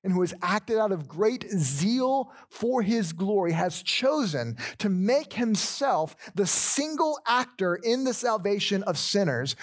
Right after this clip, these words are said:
so that he alone can receive the praise. And so the Christian boasts. Yes, we do. But we do not boast in ourselves. Let the one who boasts boast in the Lord.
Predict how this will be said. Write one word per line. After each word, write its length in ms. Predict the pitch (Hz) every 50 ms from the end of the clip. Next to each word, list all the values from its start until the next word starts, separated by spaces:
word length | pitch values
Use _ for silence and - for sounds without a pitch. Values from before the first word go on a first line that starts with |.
| - - -
so 160 | - 208 185
that 200 | 160 139 120 123
he 520 | 156 - - - 254 262 254 254 247 247 - -
alone 720 | 196 175 156 143 151 160 170 170 151 135 123 113 110 - _ _ _ _ _ - -
can 360 | - 185 175 170 160 165 156
receive 680 | 151 139 - - - 143 131 120 120 120 113 - - _ _ _ -
the 80 | 147 -
praise. 800 | - - - 131 127 120 120 123 147 - - - - - - _ _ _ _ _ _ _ _ -
And 100 | 131 -
so 140 | - 151
the 80 | 139 143
Christian 520 | 139 - - 165 156 - - 185 175 170
boasts. 580 | 160 202 269 240 143 - - - - - - -
Yes, 220 | - 143 131 120 -
we 100 | 143 131
do. 460 | 151 208 214 135 107 113 120 - - _ _ _ _ _ _ _ _ _ _ -
But 80 | - -
we 100 | 147 147
do 140 | 143 185 196
not 280 | 185 156 143 127 -
boast 380 | - 151 151 143 117 - - -
in 80 | 117
ourselves. 960 | 117 110 110 - - - 151 170 170 127 - - - - - - - - - _ _ _ _ _ _ _ _ _ _ _ -
Let 140 | - 190 160
the 80 | 151 143
one 280 | 127 151 160 156 147
who 120 | 135 131 117
boasts 720 | 107 123 139 180 156 120 - - - - - - - - - _ _ _ _ _ _ -
boast 600 | 131 117 151 143 135 123 113 - - - - - _ _ -
in 440 | 135 127 117 113 110 156 147 110 - - -
the 100 | - 135
Lord. 600 | 123 117 127 139 151 135 117 120 120 - - -